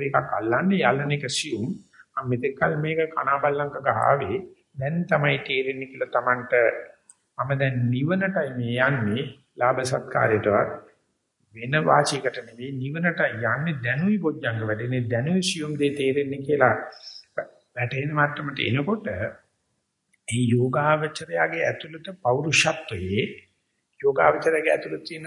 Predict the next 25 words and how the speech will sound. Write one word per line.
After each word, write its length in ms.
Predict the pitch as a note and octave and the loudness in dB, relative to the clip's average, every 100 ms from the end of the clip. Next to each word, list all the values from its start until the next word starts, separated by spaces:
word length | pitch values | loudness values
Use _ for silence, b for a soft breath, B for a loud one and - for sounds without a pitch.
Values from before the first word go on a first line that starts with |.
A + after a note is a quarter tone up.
| C#3+ | -8
රුචි 380 | C3+ B2 - F#3 | -6 -2 0 0
අරුචිකම් 460 | E3 G#3 F#3+ F3+ | -2 -6 -4 -4
වල 160 | - - | -2 -4
පැහැදිලි 680 | - D3 B2+ B2+ F3+ F#3 F#3+ | -2 0 2 2 2 0 0
වෙනසක් 280 | F3 C#3+ C3+ | -2 -2 -4
ඇති 200 | C#3+ - - | -6 -8 -20
වෙනවා. 240 | G2 - _ _ _ _ _ _ _ _ _ _ _ | -20 -20 _ _ _ _ _ _ _ _ _ _ _
අර 80 | C3+ C3 | -2 -2
මෙතෙක් 320 | B2 B2+ D3 | -6 -8 -8
ගෙන 180 | C3 B2+ | -4 0
ආපු 340 | C3+ - D#3 | 2 2 0
මේ 200 | C3+ C3 | 0 0
මම 240 | B2+ B2 B2 B2 A2 A2 | -2 -6 -2 0 -2 -4
රජ 220 | - A2 C3 | -6 -4 -2
වෙන්න 200 | B2 A#2 A#2 | 0 -2 -2
ඕනේ, 220 | C3 C#3+ | -2 -4
ලොකු 260 | B2+ - C#3 | -6 -10 -14
වෙන්න 240 | A#2+ A#2 | -12 -12
ඕනේ, 260 | A#2+ C3+ C#3+ | -10 -2 0
අයියා 300 | B2+ C#3 C3+ | 2 0 -4
වෙන්න 200 | B2+ C3 | -10 -4
ඕනේ, 240 | C3 C#3+ | -2 2
අක්කා 300 | B2+ - C#3 | 0 2 2
වෙන්න 220 | C#3 C3+ C3 | 2 0 -4
ඕනේ, 300 | B2 B2+ | -6 -6